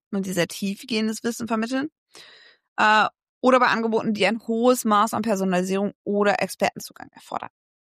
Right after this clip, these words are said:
Und dann gibt es noch eine Frage, wenn wir jetzt darüber reden, für wen eignet sich so eine Videoserie eigentlich, die ganz oft unterschätzt wird. Für welche Präsentierenden, also für welche Online-Unternehmer und Unternehmerinnen eignet sich dieses Format denn? Ganz klar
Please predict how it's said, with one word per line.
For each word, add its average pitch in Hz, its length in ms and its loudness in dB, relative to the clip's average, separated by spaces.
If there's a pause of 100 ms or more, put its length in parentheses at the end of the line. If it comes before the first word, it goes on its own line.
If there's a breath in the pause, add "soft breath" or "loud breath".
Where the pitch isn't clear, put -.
(1040)
Und 247 280 4 (320 loud breath)
dann 220 160 0
gibt 294 100 0
es - 80 -8
noch 269 140 2
eine 240 200 0
Frage, 196 400 2
wenn 180 120 0
wir 180 40 2
jetzt 180 160 -4
darüber 190 460 -2
reden, 202 240 -2
für 190 180 -4
wen 185 220 0
eignet 202 340 -4
sich - 140 -14
so - 80 -10
eine 180 140 -6
Videoserie 185 500 -4
eigentlich, 202 480 -2
die 233 640 0 (100)
ganz 269 260 0
oft - 220 -2
unterschätzt 254 400 -6
wird. - 160 -6 (380 loud breath)
Für 220 100 -10
welche 240 240 0
Präsentierenden, 262 1000 0
also 196 240 2
für 180 200 -6
welche 226 260 2 (140)
Online-Unternehmer 254 1400 2
und - 120 -4
Unternehmerinnen 214 680 2
eignet 190 400 -2
sich 190 140 -4
dieses 190 240 -6
Format 180 320 -2
denn? 196 240 -6
Ganz 240 320 2
klar 214 380 2